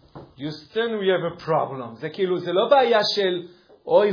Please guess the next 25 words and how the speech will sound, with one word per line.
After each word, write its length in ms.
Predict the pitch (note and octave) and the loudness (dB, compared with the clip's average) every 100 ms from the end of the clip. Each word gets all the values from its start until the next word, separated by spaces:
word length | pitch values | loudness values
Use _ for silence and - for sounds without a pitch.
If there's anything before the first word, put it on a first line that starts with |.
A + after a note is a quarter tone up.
| D3 | 0
ואבוי, 800 | F3+ E3 C#3+ A#2 C#3 G3 A3 G3+ | 2 2 0 -4 -4 0 2 0
מה 180 | F3+ G3 | -2 -4
קרה 440 | F#3+ F#3 F3 A3 A3 | -4 -4 -2 -4 -4
פה? 80 | G#3 | -6
הוא 300 | D#3+ D3 E3 | -4 -6 -10
התחתן 680 | E3 - D3+ - - G3 G#3+ | -12 -14 -16 -18 -14 -10 -10
איתה 380 | A3 - G3 F3+ | -12 -6 -4 -4
והוא 220 | C#3+ F3 | -6 -8
לא 180 | F#3 G#3+ | -8 -8
מספיק 760 | G3+ - - _ - G#3 F3 G3 | -12 -16 -20 _ -18 -18 -14 -10
מרגיש 640 | F#3 F3 D#3 D#3 G#3 - | -10 -10 -12 -14 -12 -10
אהבה 280 | F3 E3+ F3+ A3 | -6 -6 -6 -8
כלפיה, 300 | G#3 - E3 | -10 -6 -4
אוי 180 | D#3 A3 | -4 -4
ו-,'... 260 | E3+ D#3+ - - _ _ | -2 -4 -6 -20 _ _
זה 120 | _ F#4+ | _ -6
לא 60 | |
אוי 120 | C#5+ C#5 C5 | -2 -2 -4
ואבוי. 340 | D4+ D#4 F3 A#2 _ _ _ _ _ - | -4 -2 -2 -8 _ _ _ _ _ -10
אוקיי, 320 | C4+ D#4+ A#3 | -6 -6 -4
זה 140 | F3 | -4
אתגר. 440 | G#3 G3 C#4 G3 - - _ | -4 0 0 0 -4 -18 _
זה 140 | D#3+ | -6
אחד 240 | G#3 B3 | -2 -2
מהאתגרים, 520 | A#3 A#3+ G#3 A3+ A#3+ | -4 -2 0 0 0